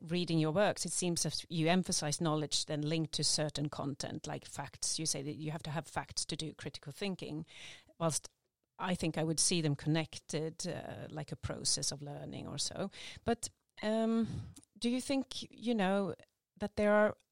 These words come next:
other ways of engaging to protect democracy than just through this focus on knowledge? And I know that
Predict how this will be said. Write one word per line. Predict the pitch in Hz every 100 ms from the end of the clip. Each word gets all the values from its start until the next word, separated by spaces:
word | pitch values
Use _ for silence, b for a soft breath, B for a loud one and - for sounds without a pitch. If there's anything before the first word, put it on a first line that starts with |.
| _
other | 214 233 240
ways | 165 160 156
of | 170 151
engaging | 156 156 160 156 147 - 147 147 147 135 147 _
to | -
protect | 156 156 - - -
democracy | 156 156 - 170 160
than | 156 160 156
just | 202 202 - - -
through | - - 175 151
this | 143 143
focus | - 151 143 - 143
on | 147 147
knowledge? | 151 175 117 - - - B B
And | 180 151
I |
know | 151 147
that | 143